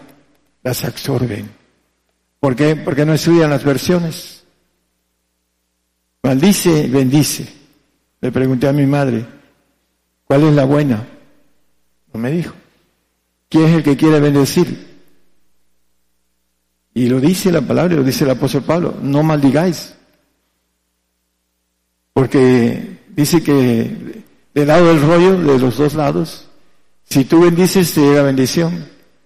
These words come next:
Si maldices, te llega maldición. Por eso las bocas que maldicen, nunca les va bien.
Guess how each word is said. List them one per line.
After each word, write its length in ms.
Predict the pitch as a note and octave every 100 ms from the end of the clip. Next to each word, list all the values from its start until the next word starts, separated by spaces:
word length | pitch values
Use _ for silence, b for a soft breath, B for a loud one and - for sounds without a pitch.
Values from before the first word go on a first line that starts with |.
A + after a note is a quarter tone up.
| _
Si 160 | -
maldices, 720 | B2+ B2+ B2 D#3+ - F3+ - - _ _ _ _ _ -
te 120 | A2+
llega 240 | A#2 A#2
maldición. 640 | A2+ A2+ A#2 A2+ D#3+ D#3+ D3+ _ _ _ _ _ _ _
Por 140 | - D3+
eso 180 | D#3
las 140 | E3 C#3+
bocas 300 | D#3+ D#3+ D#3+
que 120 | E3+
maldicen, 540 | D3 C#3 E3 - F3+ D#3+ - - _ _ -
nunca 280 | D#3 D#3 D3
les 160 | C#3
va 100 | C#3
bien. 300 | D3 F3 E3+